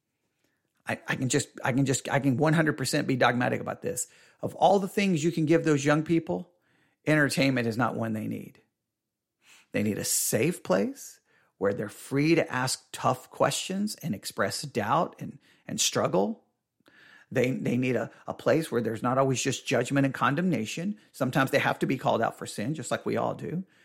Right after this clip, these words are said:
But there's, there needs to be a safe place because they're young, they're struggling, they're gonna have their ups and downs. And they need a place where they're being fed the word of God. And they're not getting a snack.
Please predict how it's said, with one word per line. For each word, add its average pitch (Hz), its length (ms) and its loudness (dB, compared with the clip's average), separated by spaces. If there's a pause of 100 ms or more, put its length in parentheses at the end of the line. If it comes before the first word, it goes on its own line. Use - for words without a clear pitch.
(120)
But - 100 -16
there's, 123 200 -6
there 139 160 -4
needs 156 180 2
to 165 40 -4
be 151 120 2
a 123 40 0
safe 170 220 -2
place 170 180 0
because 151 240 -4
they're 165 80 0
young, 196 400 4
they're - 100 -6
struggling, 175 640 0
they're 139 100 -4
gonna 170 180 2
have 170 160 2
their 165 140 -2
ups 185 240 0
and 156 120 -2
downs. 170 360 -2 (380)
And 120 120 -2
they 127 80 0
need 143 160 0
a 135 40 2
place 139 420 0
where 120 80 -2
they're 120 160 0
being 110 280 -4
fed 127 440 0
the 117 80 2
word 113 300 2
of 113 140 -6
God. 104 400 -2 (420)
And 107 120 -2
they're 127 100 2
not 135 240 0
getting 131 300 0
a 113 40 -8
snack. - 640 -2